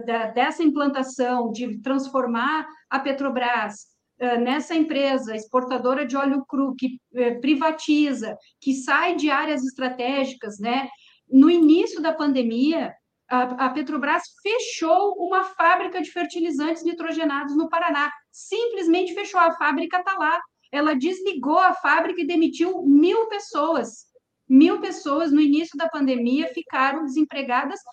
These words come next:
por uma decisão política da Petrobras. Por mais que eles tentem alegar que foi uma decisão econômica, não foi, foi uma decisão política,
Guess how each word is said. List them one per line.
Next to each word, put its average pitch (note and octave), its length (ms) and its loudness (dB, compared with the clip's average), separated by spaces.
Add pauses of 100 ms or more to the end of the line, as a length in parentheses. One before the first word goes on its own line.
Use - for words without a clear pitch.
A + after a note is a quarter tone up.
(180)
por F#4 160 0
uma F#4+ 220 0
decisão F4+ 640 -4 (300)
política F#4+ 800 0
da B3 160 0
Petrobras. A#3 640 -4
Por C4 140 0
mais D4 260 4
que C5+ 140 -14
eles - 200 -10
tentem D#4 420 -4
alegar B3+ 360 -2
que - 60 -16
foi C4+ 100 -4
uma C4 140 0
decisão B3+ 300 -6
econômica, B3+ 500 -6
não F4+ 220 -6
foi, D#4+ 260 -6
foi C4+ 160 -6
uma D4 120 -2
decisão C4 440 -4
política, C4+ 540 -4